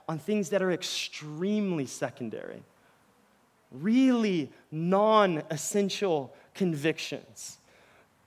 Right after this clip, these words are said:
Let me be clear, I'm, like, have convictions, believe things about masks and blah, blah, blah. You've heard all the stuff, whatever. But is that a reason to divide,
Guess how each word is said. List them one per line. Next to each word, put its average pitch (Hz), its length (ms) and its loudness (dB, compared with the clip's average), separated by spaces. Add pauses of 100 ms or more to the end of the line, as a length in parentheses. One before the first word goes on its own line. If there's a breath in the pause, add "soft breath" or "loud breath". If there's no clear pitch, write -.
(120)
Let 151 120 -6
me 175 100 2
be 180 100 -2
clear, 208 320 2
I'm, 190 220 0
like, 156 160 -2 (240)
have 196 340 2
convictions, 170 880 -4
believe 170 640 -2 (680 soft breath)
things 175 340 0
about 143 160 -2
masks 151 580 -4
and 135 140 -6
blah, 151 180 0
blah, 156 140 2
blah. 143 240 2
You've 139 300 -6
heard 151 140 -2
all 139 100 2
the 131 80 -8
stuff, 110 460 -8 (520 soft breath)
whatever. 131 500 0 (640 soft breath)
But 185 100 2
is 220 140 2
that 254 140 6
a 269 80 8
reason 226 340 2
to 226 240 -2
divide, 151 840 0